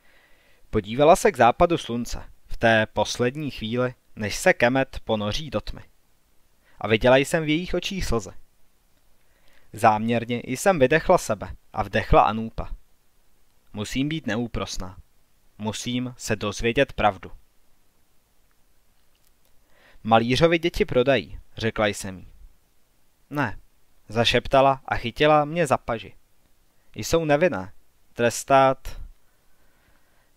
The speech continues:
Ty jsi svědek, řekla jsem a odtáhla jsem se. Tvoje slova jsou to jediné, co ho odsuzuje.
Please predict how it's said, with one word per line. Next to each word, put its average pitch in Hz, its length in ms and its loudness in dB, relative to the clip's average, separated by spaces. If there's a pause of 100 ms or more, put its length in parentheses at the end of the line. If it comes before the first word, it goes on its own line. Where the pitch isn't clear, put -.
(120)
Ty 110 160 -2
jsi 196 160 -4
svědek, - 500 0 (160)
řekla 113 300 0
jsem 160 420 -2
a 113 120 4
odtáhla 104 480 2
jsem 98 300 -8
se. - 160 -10 (760)
Tvoje 131 280 6
slova 120 460 -2
jsou 143 340 -2
to 151 140 0
jediné, 127 640 0
co 120 180 0
ho 123 140 4
odsuzuje. 104 520 -6